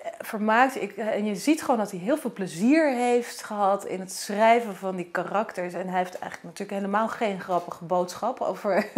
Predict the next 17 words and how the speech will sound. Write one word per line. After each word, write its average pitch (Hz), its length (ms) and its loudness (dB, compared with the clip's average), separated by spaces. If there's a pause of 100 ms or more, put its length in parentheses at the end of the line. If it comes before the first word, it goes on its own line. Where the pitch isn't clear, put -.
(140)
<laughs> - 360 -14
weet 202 140 -2
je, 208 60 0
dat 220 80 2
is 208 60 -4
wel 180 160 0
heel 190 220 0
naar 175 420 0
eigenlijk. 196 580 -2 (500)
Maar 220 360 8
hij 226 260 6
verpakt - 480 2
het 202 240 -6
op 202 140 -4
een 202 120 -6
manier 202 580 0 (140)
die, 190 220 -6